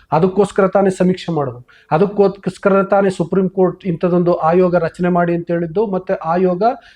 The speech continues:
ಸಮೀಕ್ಷೆ ನಡೆಸಬೇಕು ಅಂತ ಹೇಳಿರೋದು. ಸುಖ ಸುಮ್ನೆ ಸಮೀಕ್ಷೆ ಬಗ್ಗೆ ವಿರೋಧ ಮಾಡ್ತಿದ್ದಾರೆ. ವಿರೋಧ ಮಾಡಿದ್ರೆ ಬಹಳ ಸ್ಪಷ್ಟವಾಗಿ ಗೊತ್ತು ಜಾತಿ ಸಮೀಕ್ಷೆಯ ಮಹತ್ವ ಏನು ಅಂತ. ಯಾರಿಗೆ ಜಾತಿ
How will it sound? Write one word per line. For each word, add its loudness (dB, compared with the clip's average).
ಸಮೀಕ್ಷೆ 0
ನಡೆಸಬೇಕು 0
ಅಂತ -2
ಹೇಳಿರೋದು. -4
ಸುಖ 2
ಸುಮ್ನೆ 2
ಸಮೀಕ್ಷೆ 0
ಬಗ್ಗೆ 0
ವಿರೋಧ 0
ಮಾಡ್ತಿದ್ದಾರೆ. -4
ವಿರೋಧ 4
ಮಾಡಿದ್ರೆ 0
ಬಹಳ 2
ಸ್ಪಷ್ಟವಾಗಿ -2
ಗೊತ್ತು -4
ಜಾತಿ -2
ಸಮೀಕ್ಷೆಯ -4
ಮಹತ್ವ -2
ಏನು 0
ಅಂತ. -4
ಯಾರಿಗೆ 0
ಜಾತಿ -4